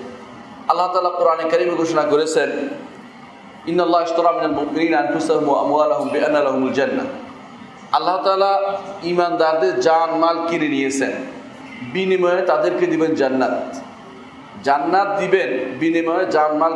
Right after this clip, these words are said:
কিনে নিয়েছেন। চিন্তা করে দেখুন, আপনার কিন্তু নিজের সত্তা বলতে সবই আল্লাহ কিনে নিয়েছেন। ঈমানদার যদি হয়ে থাকেন, বিশ্বাস করতে হবে। কিন্তু কি করতে হবে? জান মাল দিয়ে আল্লাহ কিন্তু নিয়ে যাবেন না। একটা জিনিসই আপনার কাছে চান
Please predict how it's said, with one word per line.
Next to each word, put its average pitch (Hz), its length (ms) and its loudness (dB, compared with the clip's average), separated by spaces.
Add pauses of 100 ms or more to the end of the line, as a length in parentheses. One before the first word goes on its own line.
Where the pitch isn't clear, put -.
কিনে 151 160 0
নিয়েছেন। 120 400 -2 (1040)
চিন্তা 165 280 0
করে 180 160 2
দেখুন, 147 220 0
আপনার 180 440 0
কিন্তু 185 280 0
নিজের 170 220 0
সত্তা 165 420 0
বলতে 185 320 0
সবই 170 320 0
আল্লাহ 151 260 0
কিনে 165 140 0
নিয়েছেন। 120 400 -2 (460)
ঈমানদার 196 540 2
যদি 220 200 2
হয়ে 170 200 2
থাকেন, 160 380 0
বিশ্বাস 156 320 -2
করতে 139 260 -2
হবে। 120 200 0 (920)
কিন্তু 185 240 -2
কি 202 200 -4
করতে 196 300 2
হবে? 208 220 2
জান 180 240 2
মাল 180 240 2
দিয়ে 185 240 2
আল্লাহ 180 260 0
কিন্তু 185 200 0
নিয়ে 185 200 2
যাবেন 165 260 2
না। 131 140 -2 (640)
একটা 202 400 2
জিনিসই 202 380 0
আপনার 165 400 0
কাছে 160 280 0
চান 147 220 2